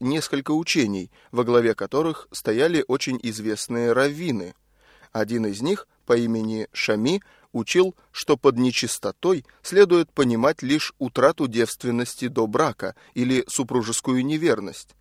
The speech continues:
и что только в таком случае муж мог развестись со своей женой. Итак, раввин Шами и его последователи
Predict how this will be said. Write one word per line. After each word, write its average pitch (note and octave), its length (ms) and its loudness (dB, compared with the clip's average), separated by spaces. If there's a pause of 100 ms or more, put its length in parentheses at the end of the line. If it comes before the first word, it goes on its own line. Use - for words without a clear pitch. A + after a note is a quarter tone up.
(360)
и C3 80 -4
что B2 240 0
только C3 260 0
в - 80 -6
таком D3+ 380 -2
случае B2+ 500 -2
муж A#2+ 320 -4
мог A2+ 240 -2
развестись A#2 640 -6
со - 140 -8
своей G#2+ 400 -4
женой. A#2 420 -4 (1040)
Итак, A#2+ 380 -2
раввин A#2 380 2
Шами A#2+ 400 0
и A#2+ 120 -6
его A2+ 260 -2
последователи D#3 760 -2